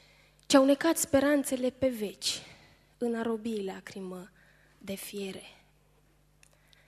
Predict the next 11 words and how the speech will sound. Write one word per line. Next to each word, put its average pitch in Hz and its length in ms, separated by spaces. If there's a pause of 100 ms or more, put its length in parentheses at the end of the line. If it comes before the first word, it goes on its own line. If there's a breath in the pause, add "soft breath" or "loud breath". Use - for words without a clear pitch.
(420 soft breath)
Jugul 359 320
robiei 294 420
pus 294 240
peste 262 280
popor 254 360
că 254 100
în 240 100
ascultare 233 560
n-a 220 160
voit 220 280
să - 160